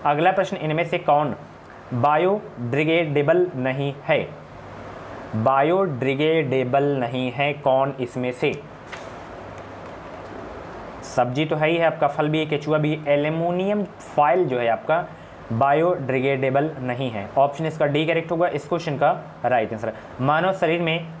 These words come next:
क्रोमोसोम्स की संख्या कितनी है? सभी को पता होगा, जोड़े में पूछे तो तेईस जोड़ा, संख्या पूछे छियालीस, ठीक है। ऑप्शन इसका सी करेक्ट होगा इस क्वेश्चन का राइट आंसर। इनमें अधिकतम ऊर्जा किस में है?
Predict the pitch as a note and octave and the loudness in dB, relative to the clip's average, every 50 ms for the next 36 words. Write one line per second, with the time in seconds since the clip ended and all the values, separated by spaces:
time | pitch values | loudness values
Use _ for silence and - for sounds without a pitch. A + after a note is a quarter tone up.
0 | - - - D#3 D#3 D#3+ E3 F#3 F3 - - D#3 D#3+ D#3 D#3+ - E3 - D#3 C#3+ | -10 -2 0 2 2 2 2 0 -2 0 -2 -2 -2 -2 -2 -4 -4 -2 -2 -2
1 | C#3+ C#3 D#3+ C#3+ D3 D3 D3 - - - - C#3+ D3+ C#3+ C#3+ C#3+ C#3 C3+ C#3+ - | -2 2 2 2 2 0 -4 -8 -12 -6 -6 -6 -2 -2 -2 0 0 -2 -4 -2
2 | - D#3+ C3 G2 - - - - - - - - - - - - - - - - | -2 0 0 -2 -4 -8 -14 -16 -16 -16 -16 -14 -14 -12 -12 -12 -14 -16 -16 -16
3 | - - - - - - - - - - - - - - - - - - - - | -16 -14 -14 -16 -14 -14 -16 -16 -14 -14 -14 -14 -14 -14 -16 -16 -16 -16 -16 -14
4 | - - - - - - - - - - - - - - - - - D#3+ C#3+ E3 | -14 -14 -14 -16 -14 -14 -14 -14 -14 -14 -14 -14 -12 -10 -8 0 0 2 2 2
5 | F3+ F3+ E3+ D#3+ E3+ E3 E3+ D#3+ D#3+ D3+ E3+ F#3+ - - - - - - - - | 2 0 0 0 2 2 4 4 4 4 4 2 2 -4 -12 -16 -18 -18 -14 -10
6 | C3 A#2+ A2 C#3 D3+ D#3+ E3+ F3 F3 E3 E3+ E3 D#3+ E3 E3+ D#3+ E3+ E3 - D#3 | -8 -2 0 2 4 4 4 2 2 0 0 -2 0 0 -2 -2 -2 -2 0 0
7 | D#3 E3 D3 D#3 D#3+ D#3+ E3+ G3 - - - - - - - - - C#3 C3+ C#3+ | 0 0 0 2 2 4 2 2 2 -6 -12 -16 -18 -18 -14 -6 -4 -2 -2 0
8 | - E3+ E3+ - D#3+ D#3 D#3 D#3+ E3 F#3+ G3+ - - - - - - - - C#3 | 2 0 2 2 0 -2 0 0 -2 -2 -2 -6 -12 -16 -18 -16 -8 0 2 4
9 | C3+ B2+ A#2 A2+ A2 - - - F3 F#3 G3+ F3+ - - - - - - - C#3 | 4 4 2 0 -4 -8 -2 0 2 2 2 2 0 -4 -12 -18 -14 -2 2 2
10 | C#3+ D3 D3+ D#3+ D#3+ D3+ D#3 D#3 D3+ D3 - - F3 E3+ F3 E3+ E3+ E3+ - F#3 | 2 2 2 -2 -4 -4 0 0 0 0 0 -2 -2 0 2 0 0 0 0 0
11 | F3 F#3 E3 D3 C#3+ - - E3+ D#3+ - D3+ C#3 C#3 D3+ F3 - - - - - | 2 2 2 0 -4 -2 -4 -4 -2 -2 -4 0 2 0 0 0 -4 -12 -16 -12
12 | - - B2+ C#3 C3 C3 - B2 - - A#2+ A#2+ - - - - - - D3+ D#3+ | -4 0 2 4 4 2 0 -2 -4 -4 -4 -6 -6 -10 -18 -16 -6 -2 0 2
13 | E3 E3+ F3 F#3+ G#3+ A3+ A3 - - - D#3+ D3+ D3 D#3+ D3+ D#3 - F#3 F#3 F#3+ | 2 2 2 2 0 0 -4 -8 -6 0 0 2 2 2 0 0 0 0 0 0
14 | - D#3+ D#3 C#3 C3 D3 D#3+ D#3 D#3+ D3 - - C#3+ C3+ C#3 C3 D3 D3+ - - | 0 -2 -2 0 2 2 2 2 0 -4 -4 -4 -2 -2 -2 -2 -2 -2 -4 -4